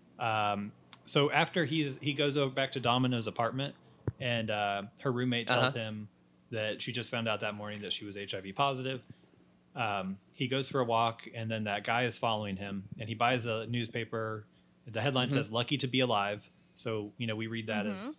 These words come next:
Speaker 1: you know, he's dodged the bullet with H I V. Um, it, when he's reading that article, though, uh, it talks about what happened to Aman-, or to Mandy. And it says that around four A M,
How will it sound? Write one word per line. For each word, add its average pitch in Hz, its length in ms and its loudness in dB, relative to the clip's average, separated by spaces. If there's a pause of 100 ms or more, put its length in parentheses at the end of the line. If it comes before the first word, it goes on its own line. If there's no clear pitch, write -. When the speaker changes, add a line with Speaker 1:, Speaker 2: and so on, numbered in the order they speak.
(120)
Speaker 1:
you 117 80 -6
know, 101 120 -6
he's 110 160 -2
dodged 110 280 2
the 110 60 -4
bullet 107 320 -2
with 104 180 -10
H 113 220 -4
I 113 100 0
V. 101 260 -4 (640)
Um, 104 500 2 (320)
it, 143 100 -6
when 139 120 2
he's 123 220 2
reading 175 220 2
that 117 160 4
article, 117 380 0
though, 92 300 -6 (440)
uh, 101 480 0 (500)
it 139 160 0
talks 143 280 4
about 110 320 0
what 123 180 2
happened 123 440 0
to 107 140 -2
Aman-, 127 340 0
or 120 140 0
to 113 120 -4
Mandy. 110 540 0 (580)
And 110 440 0
it 113 120 -6
says 123 300 2
that 110 260 0 (360)
around 123 300 2
four 147 300 2
A 147 180 6
M, 120 460 2